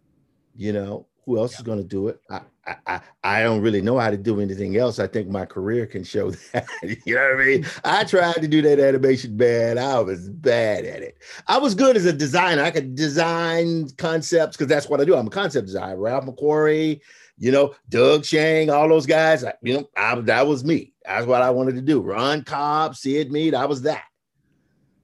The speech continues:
Speaker 1: But, you know, when you bring race into it,
Speaker 2: Yeah.
Speaker 1: that's when it's a bugger.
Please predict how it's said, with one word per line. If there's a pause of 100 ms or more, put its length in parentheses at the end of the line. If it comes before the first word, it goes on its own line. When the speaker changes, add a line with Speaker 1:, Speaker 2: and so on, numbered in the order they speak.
(320)
Speaker 1:
But, (1800)
you
know,
when
you
bring
race
into
it, (840)
Speaker 2:
Yeah. (880)
Speaker 1:
that's
when
it's
a
bugger.